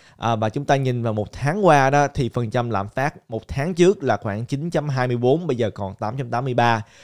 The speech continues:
Thì hy vọng là chúng ta thấy phần trăm lạm phát C P I của tháng vừa rồi vẫn tiếp tục có xu hướng là đi xuống. Đó là cái, à, thông tin lớn đầu tiên mà chúng ta cần phải quan tâm đến trong tuần này. Chúng ta sẽ biết sớm mà thôi. Và sự kiện lớn thứ nhì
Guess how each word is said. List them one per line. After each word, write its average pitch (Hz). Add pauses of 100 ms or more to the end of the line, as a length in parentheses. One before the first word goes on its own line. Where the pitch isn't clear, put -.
(160)
Thì 139
hy 165
vọng 113
là 123
chúng 127
ta 117 (320)
thấy 151
phần 123
trăm 127
lạm 104
phát 135
C -
P 120
I 113 (140)
của 117
tháng 139
vừa 127
rồi 104
vẫn 104
tiếp 175
tục 107
có 120
xu 127
hướng 117
là 120
đi 101
xuống. 139 (360)
Đó 127
là 143
cái, 131
à, 120
thông 139
tin 135
lớn 123
đầu 123
tiên 131
mà 113
chúng 117
ta -
cần 110
phải 123
quan 117
tâm 117
đến 113
trong 127
tuần 110
này. 110 (100)
Chúng 127
ta 110
sẽ 120
biết 123
sớm 135
mà 175
thôi. 127 (240)
Và 139
sự 143
kiện 143
lớn 160
thứ 208
nhì 160